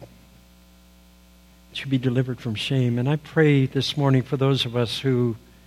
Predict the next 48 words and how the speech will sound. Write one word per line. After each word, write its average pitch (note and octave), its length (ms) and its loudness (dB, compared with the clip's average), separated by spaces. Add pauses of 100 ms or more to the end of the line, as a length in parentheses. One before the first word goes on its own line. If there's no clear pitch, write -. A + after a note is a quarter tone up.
(480)
have, A#2+ 420 -6
um, A2 360 -2 (1040)
maybe C3+ 180 0
come C3+ 240 -4
out B2 120 0
of A#2 280 -8
backgrounds A#2+ 840 -2
or A#2 100 -6
heard A2+ 300 -8
stories A#2+ 600 -2
or A#2 80 -4
heard A#2 180 -2
it A#2+ 80 -4
so B2 220 -4
often B2 300 -2
we A#2+ 100 -2
begin B2 320 0
to B2 80 -2
believe A#2+ 260 -2
it B2 60 -6
about A#2+ 240 -2
ourselves. A2+ 600 -4 (400)
We'll C3 120 2
never D#3 260 6
amount D3 340 4
to C3+ 60 -2
anything. C3+ 580 2
We're A#2+ 100 -2
no C3 220 -2
good, A#2 320 -4
all A#2 200 -4
of A2 80 -8
that G#2+ 200 -6
stuff. - 380 -12 (680)
And B2+ 120 2
it A#2+ 100 -2
plays C#3 360 4
like B2+ 180 0
a B2 40 -2
broken B2+ 640 -2
record, C3 420 0
and A#2+ 120 0
it A#2 120 -4
feels B2 460 -2
heavy B2+ 420 -4
and A2 160 -4
a A2 40 -6
burden B2+ 600 -2